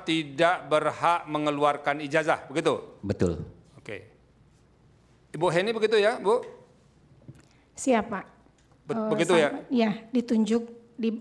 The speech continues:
Speaker 3: apa, dibentuk tim oleh
Speaker 1: Oke.
Speaker 3: suku dinas pendidikan untuk penulisan ijazah.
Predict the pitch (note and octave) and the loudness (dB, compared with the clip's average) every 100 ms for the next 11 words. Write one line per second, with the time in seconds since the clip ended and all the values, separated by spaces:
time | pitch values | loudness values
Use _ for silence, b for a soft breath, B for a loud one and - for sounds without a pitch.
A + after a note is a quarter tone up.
0 | - A#3+ B3 A#3 A3+ A3 G#3+ - C4 G#3 | -4 0 0 2 4 4 2 2 2 2
1 | F3+ - G#3 G3+ G3+ - A#3 A3+ A3 G3+ | 2 -4 -4 -2 -2 -4 -4 0 0 0
2 | F#3 - - G#3+ G#3+ G#3 F#3+ F#3 - b | -4 -6 -4 -2 -2 -2 -4 -4 -16 b
3 | b b b A#3+ G#3+ A3 A3 A3 G3+ G3 | b b b -8 -4 -4 0 2 2 2
4 | G3+ A3 G3 E3+ - | -2 -6 -8 -8 -8